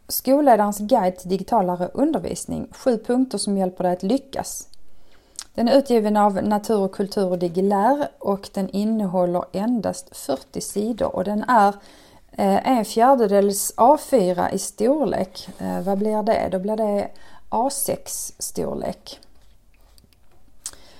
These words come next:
Den har då, eh, några kapitel,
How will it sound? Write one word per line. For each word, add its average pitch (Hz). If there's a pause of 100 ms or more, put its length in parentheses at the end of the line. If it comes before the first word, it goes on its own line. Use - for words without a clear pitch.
(200)
Den 254
har 269
då, 254 (120)
eh, 214 (100)
några 233
kapitel, 208